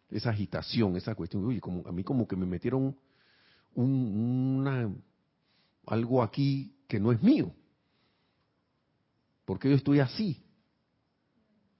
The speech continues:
¿Por qué no me siento bien? Entonces, en vez de sentirme, de, de, de volverme adicto a esa información, vamos a, a pensar ya en cosas más constructivas.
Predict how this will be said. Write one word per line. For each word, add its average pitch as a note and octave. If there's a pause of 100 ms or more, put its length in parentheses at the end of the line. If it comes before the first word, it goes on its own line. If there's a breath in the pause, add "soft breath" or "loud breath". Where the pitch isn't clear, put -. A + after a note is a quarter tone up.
(100)
¿Por F#2+
qué C#3
no C#3+
me C3+
siento C#3+
bien? C3 (1400)
Entonces, C#3
en A2+
vez D3+
de F3+
sentirme, D#3
de, A2
de, A2
de G#2 (360)
volverme C3
adicto D3+
a C#3+
esa D3+
información, A#2
vamos B2+
a, E2
a -
pensar G#2+
ya A#2
en A#2
cosas A#2
más A#2+
constructivas. A2+